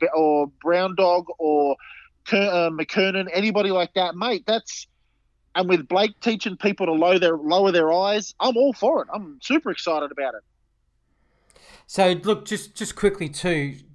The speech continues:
Speaker 2: Dodoro's just gone on radio, uh, and just confirmed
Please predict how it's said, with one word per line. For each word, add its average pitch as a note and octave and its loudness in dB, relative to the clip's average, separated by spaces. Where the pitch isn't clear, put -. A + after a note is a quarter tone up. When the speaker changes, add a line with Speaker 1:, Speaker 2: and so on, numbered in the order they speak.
Speaker 2:
Dodoro's D#3 -2
just D#3+ -8
gone D3 -6
on C3 -4
radio, B2+ -4
uh, C3 -2
and D3 -6
just D#3+ -10
confirmed D#3 -4